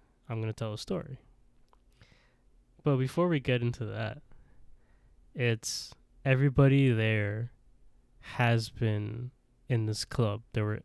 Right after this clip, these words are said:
initiated into this club. So nobody started this club in, uh, the group that we meet.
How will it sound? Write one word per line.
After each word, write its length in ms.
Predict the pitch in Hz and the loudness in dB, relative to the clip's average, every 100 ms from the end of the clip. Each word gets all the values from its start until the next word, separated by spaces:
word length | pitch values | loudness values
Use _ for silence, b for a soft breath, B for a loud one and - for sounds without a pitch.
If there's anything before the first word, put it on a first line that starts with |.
| - | -8
initiated 680 | 127 113 110 - 110 113 | -4 -2 -4 -6 -6 -6
into 220 | 113 113 113 | -10 -10 -10
this 140 | 107 | -10
club. 280 | - 107 104 | -8 -8 -6
So 100 | 117 | -4
nobody 320 | 110 139 131 | 0 0 2
started 640 | 131 - 120 110 104 107 - | -2 0 2 2 0 -6 -8
this 180 | 123 110 | -4 -4
club 420 | - 117 104 113 - _ _ _ _ _ _ - | -2 -4 -4 -8 -18 _ _ _ _ _ _ -6
in, 220 | 123 113 | -2 -2
uh, 280 | 107 113 120 - _ _ _ _ | -4 -6 -12 -16 _ _ _ _
the 80 | - | -6
group 240 | - 123 - | 2 2 2
that 140 | 110 | -6
we 80 | 107 | -6
meet. 320 | 107 107 110 | -6 -6 -6